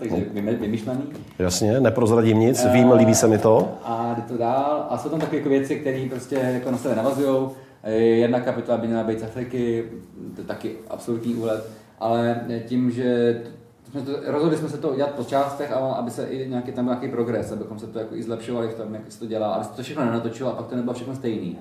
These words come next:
Speaker 2: Mhm.
Speaker 1: Takže to vlastně dělám, po každý, každá ta kapitola je jiná, jako úplně, jako jiný místo, eh, úplně jiný časový rámec, všechno jinak, takže ten vlastně budeš v tom, tak jak já jsem tady roztěkaný, když mluvím o něčem, tak, tak byl roztěkaný ten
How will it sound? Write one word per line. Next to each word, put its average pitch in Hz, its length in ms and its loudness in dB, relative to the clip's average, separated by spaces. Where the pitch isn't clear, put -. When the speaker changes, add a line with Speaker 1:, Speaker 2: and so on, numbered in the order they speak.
Speaker 2:
Mhm. 110 380 4
Speaker 1:
Takže 110 180 -8
to 127 60 -4
vlastně 120 200 -2
dělám, 123 200 0
po 123 120 -8
každý, 143 220 -4
každá 135 220 0
ta 151 60 -2
kapitola 127 580 0
je 123 140 2
jiná, 104 460 -2
jako 92 220 -16
úplně, 110 520 -6
jako - 140 -10
jiný 135 280 0
místo, 135 640 0
eh, 107 640 0
úplně 127 300 -2
jiný 127 360 2
časový 123 440 -2
rámec, 117 800 0
všechno 135 280 -8
jinak, 104 280 -2
takže 107 180 -8
ten 117 220 -4
vlastně 110 220 -6
budeš 120 200 0
v - 60 -10
tom, 131 260 -2
tak 127 140 -4
jak 160 160 0
já 139 120 4
jsem 147 140 -2
tady 143 160 4
roztěkaný, 135 680 2
když 123 160 -6
mluvím 127 260 4
o 120 40 4
něčem, 120 260 2
tak, 120 120 -6
tak 113 140 -14
byl 117 120 -2
roztěkaný 117 400 -4
ten 120 140 -6